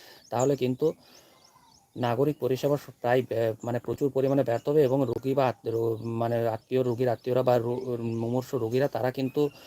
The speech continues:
সঠিক পরিষেবা পাবে না। কারণ এটাও ঠিক যে ডাক্তার সমাজের যদি নিরাপত্তা না থাকে, তারা কেন ইয়া করবে? আমরা দেখতে পাচ্ছি আজকে পশ্চিমবাংলায় মানুষ ডাক্তারি পড়ে এখানের, আহ, হসপিটালে কাজ করতে চাইছে না, তারা কিন্তু প্রাইভেট সেক্টরের দিকে ছুটছে। কারণ দায়িত্ব, আগে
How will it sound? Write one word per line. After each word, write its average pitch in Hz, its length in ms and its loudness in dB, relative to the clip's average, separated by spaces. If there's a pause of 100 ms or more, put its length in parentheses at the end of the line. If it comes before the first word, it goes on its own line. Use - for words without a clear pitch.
(200)
সঠিক 139 320 0
পরিষেবা 135 320 2
পাবে 117 260 2
না। 101 160 -6 (760)
কারণ 147 260 4
এটাও 156 220 4
ঠিক 160 160 -2
যে 156 100 -2
ডাক্তার 131 240 -2
সমাজের 147 400 -2
যদি 143 200 0
নিরাপত্তা 139 400 0
না 139 120 0
থাকে, 151 160 -2
তারা 143 240 2
কেন 143 220 0
ইয়া 135 220 4
করবে? 113 360 -6
আমরা 131 220 -2
দেখতে 143 240 -2
পাচ্ছি 160 260 2
আজকে 139 280 0
পশ্চিমবাংলায় 135 580 -2
মানুষ 135 280 0 (640)
ডাক্তারি 143 320 0
পড়ে 143 260 2
এখানের, 139 480 2
আহ, 127 220 4
হসপিটালে 139 360 -2
কাজ 131 200 0
করতে - 260 -6
চাইছে 117 220 0
না, 117 80 -2
তারা 139 200 0
কিন্তু 143 220 -4
প্রাইভেট 131 320 0
সেক্টরের 135 320 -2
দিকে 131 160 4
ছুটছে। - 380 -10 (340)
কারণ 139 200 4
দায়িত্ব, 131 300 2
আগে 156 360 4